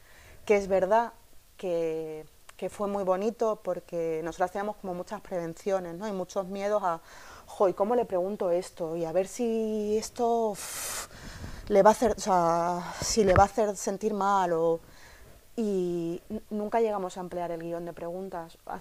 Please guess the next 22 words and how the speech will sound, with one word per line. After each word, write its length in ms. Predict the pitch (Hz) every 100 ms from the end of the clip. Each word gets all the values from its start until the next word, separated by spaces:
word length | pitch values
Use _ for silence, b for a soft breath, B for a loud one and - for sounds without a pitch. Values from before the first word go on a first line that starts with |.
| -
ha-, 160 | 185 180 -
hici-, 300 | 208 190 214
hacíamos 400 | 190 - 214 220
la 80 | 214
primera 300 | 208 208 208 196
pregunta, 500 | 196 208 247 269 247
que 160 | 196
es, 140 | 180 -
"¿Cómo 280 | - 220
era 140 | 226 208
tu 140 | 208
vida 260 | 190 196 190
antes 300 | 196 185 175
de 60 | 180
empezar 440 | 180 175 190 180
a, 360 | 175 170 170 175 B B B B B
de 60 | 202
empezar 280 | 190 175 185
el, 100 | 185 -
eh, 120 | 196
a 120 | 180
migrar?". 380 | 175 165 202 330